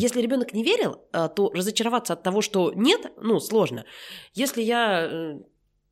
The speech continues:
ну, там, не знаю, не верю в то, что м-, могу, блин, за день пройти тренинг и похудеть на десять килограмм, то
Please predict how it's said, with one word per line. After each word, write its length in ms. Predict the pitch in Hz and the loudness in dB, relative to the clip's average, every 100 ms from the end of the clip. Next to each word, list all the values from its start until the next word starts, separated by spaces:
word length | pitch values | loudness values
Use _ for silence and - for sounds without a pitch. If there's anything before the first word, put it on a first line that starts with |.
| - | -6
ну, 80 | 127 | -6
там, 120 | 143 | -4
не 100 | 151 | -4
знаю, 160 | 202 151 | -2 -2
не 580 | 135 151 156 170 175 220 | -2 -6 -6 -4 0 2
верю 180 | 370 359 | 2 2
в 20 | - | -2
то, 80 | |
что 560 | 196 190 165 147 135 95 - | -6 -4 -2 -2 -4 -6 -6
м-, 520 | 156 156 156 73 - | -4 -2 -4 -6 -10
могу, 580 | - 180 180 190 160 - _ _ | -4 0 0 0 -4 -6 _ _
блин, 300 | 165 160 147 | -4 -2 -2
за 160 | 143 170 | 0 0
день 180 | 143 139 | 0 -2
пройти 280 | - 160 175 | -2 -2 0
тренинг 380 | 175 135 131 | 0 0 -2
и 20 | - | -8
похудеть 320 | - 170 156 | -4 -2 0
на 80 | 143 | -2
десять 200 | 156 - | -4 -4
килограмм, 400 | 143 185 139 110 | -4 0 0 0
то 420 | 147 151 151 | 0 2 2